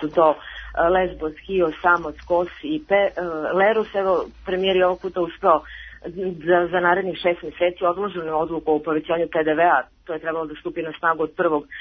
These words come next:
jula ove godine, dakle da i, i oni imaju P D V od dvadeset četiri posto kao i svi ostali u zemlji, a ne trinaest posto. Međutim, rekao je, dok god je izbeglička kriza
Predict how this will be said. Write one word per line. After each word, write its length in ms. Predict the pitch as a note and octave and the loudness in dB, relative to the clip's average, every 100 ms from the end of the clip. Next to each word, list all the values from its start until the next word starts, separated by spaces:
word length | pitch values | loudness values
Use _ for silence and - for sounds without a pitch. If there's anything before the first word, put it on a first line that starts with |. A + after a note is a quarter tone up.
| - - - E3 E3+ | -16 -6 0 2 2
jula 420 | G3 D3+ C3 A2+ | 4 4 4 2
ove 240 | A#2 D#3 D#3 | 0 -2 2
godine, 360 | F3+ F#3 D#3+ | 2 2 0
dakle 280 | D#3 D3+ D#3 | -2 -2 -2
da 140 | D3+ C#3+ | 2 2
i, 120 | B2+ D#3 - | 0 -4 0
i 60 | F#3 | 2
oni 260 | G3 F3 | 2 0
imaju 260 | D#3 D#3 D3+ | -2 -4 0
P 120 | D#3+ | 0
D 120 | D3+ | 2
V 100 | D#3 D3 | 2 2
od 60 | |
dvadeset 400 | D3 D3+ D3+ E3 | 2 0 0 -8
četiri 260 | D#3 D#3 E3 | -8 -8 -8
posto 300 | E3 D#3+ - | -6 -6 -6
kao 300 | D3+ D3+ D3 | 0 2 4
i 160 | C#3+ D3 - | 0 -6 -2
svi 100 | E3+ | 0
ostali 340 | D3+ - D3+ | 0 -2 -4
u 60 | C#3 | -2
zemlji, 300 | D#3+ E3+ F#3 | 0 0 2
a 100 | F#3 | 2
ne 140 | F3+ F3 | 2 0
trinaest 360 | F3 F3 E3+ | 0 0 0
posto. 260 | F3 G3 A3 | -2 0 -2
Međutim, 420 | F3+ F3+ F3+ F3 - - - | 0 -2 -2 -4 -6 -10 2
rekao 320 | F3+ F3 F3+ | 2 4 0
je, 60 | |
dok 140 | D#3+ E3+ | 0 2
god 200 | G3 F#3 | 2 2
je 100 | F#3 | 0
izbeglička 580 | F3+ F#3+ F3 E3 - D3+ | 0 -2 -2 -2 -6 -6
kriza 440 | E3+ G#3 G3+ G3 | -2 -2 2 2